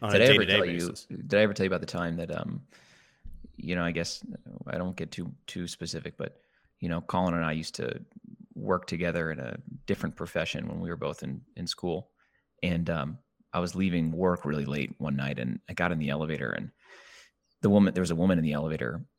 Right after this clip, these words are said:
Speaker 2: um, you know, my age, and she was obviously, you know, leaving her job. And, um, we were going down the elevator, and, you know, I got in, and she said, uh, "What floor?" And she'd already hit, like, you know, the, the floor C or whatever.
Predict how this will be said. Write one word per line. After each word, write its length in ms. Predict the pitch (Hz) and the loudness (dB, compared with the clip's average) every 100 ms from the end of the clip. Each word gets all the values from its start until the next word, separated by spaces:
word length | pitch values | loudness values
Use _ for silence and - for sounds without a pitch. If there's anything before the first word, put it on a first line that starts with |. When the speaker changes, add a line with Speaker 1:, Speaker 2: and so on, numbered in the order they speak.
| - | -8
Speaker 2:
um, 300 | 67 57 60 | -6 -6 -8
you 100 | - | -6
know, 60 | 80 | -6
my 200 | 78 71 | -6 -6
age, 340 | 73 69 - - _ _ _ _ _ _ _ _ _ - | -6 -8 -10 -16 _ _ _ _ _ _ _ _ _ -14
and 100 | - | -6
she 140 | - 98 | -2 0
was 120 | 92 | 2
obviously, 640 | 85 78 73 - 82 71 - | 0 0 -4 -4 -4 -4 -4
you 80 | 85 | -4
know, 100 | 73 | -2
leaving 240 | 80 80 | -4 -6
her 180 | - - | -4 -4
job. 340 | 62 57 60 | -2 -2 -2
And, 200 | 58 - - - | -4 -4 -10 -6
um, 360 | 71 - - - _ _ _ - | -4 -2 -6 -10 _ _ _ -4
we 160 | 92 90 | 0 0
were 140 | 85 | 0
going 240 | 85 98 | 2 4
down 140 | 90 82 | 4 2
the 100 | 78 | 0
elevator, 400 | 95 98 85 76 | 2 4 4 2
and, 400 | - - - - - | 0 -4 -4 -4 -6
you 100 | 87 | -2
know, 80 | 87 | -2
I 80 | 85 | 0
got 200 | 76 80 | 0 0
in, 120 | 80 | -2
and 140 | 80 | -4
she 140 | - - | -4 -4
said, 300 | - - - _ _ _ _ _ | -4 -4 -8 _ _ _ _ _
uh, 120 | 82 76 | -6 0
"What 160 | 104 | 0
floor?" 380 | - 117 104 78 | 4 4 4 0
And 100 | 120 | -4
she'd 160 | - 92 | 0 4
already 180 | 85 67 | 4 2
hit, 320 | - 64 - | -2 -4 -4
like, 300 | 58 - - - | -8 -8 -12 -8
you 80 | 80 | -6
know, 120 | 71 | -6
the, 220 | - - - _ _ | -8 -12 -16 _ _
the 60 | - | -14
floor 240 | - 69 - | -6 -4 -2
C 380 | - 67 60 - | -2 -2 -6 -6
or 60 | |
whatever. 360 | 50 - - | -4 -6 -6